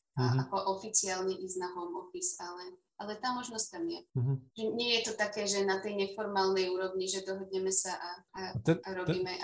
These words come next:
Speaker 1: ako chceme. <laughs>
Speaker 2: ja by som ešte možno, ja, ja toto chcem proste využiť, že sa teda bavíme na tú tém-, tú tému,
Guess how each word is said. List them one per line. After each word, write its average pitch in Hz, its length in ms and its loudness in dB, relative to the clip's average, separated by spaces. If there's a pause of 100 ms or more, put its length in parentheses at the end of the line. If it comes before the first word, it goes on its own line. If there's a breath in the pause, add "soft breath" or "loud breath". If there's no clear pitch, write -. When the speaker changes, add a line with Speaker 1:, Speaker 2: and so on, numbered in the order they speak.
Speaker 1:
ako 190 160 -10
chceme. 185 340 -2 (280)
<laughs> - 260 -4
Speaker 2:
ja 139 80 6
by 147 80 6
som 185 160 8
ešte - 180 6
možno, 160 380 8
ja, 147 120 8
ja 156 260 6
toto 156 180 6
chcem 131 240 6
proste 131 320 6
využiť, 131 480 6
že - 240 2
sa 131 100 0
teda 120 220 2
bavíme 120 320 4
na 120 80 2
tú 120 80 -2
tém-, 120 400 0
tú - 160 -2
tému, 120 240 4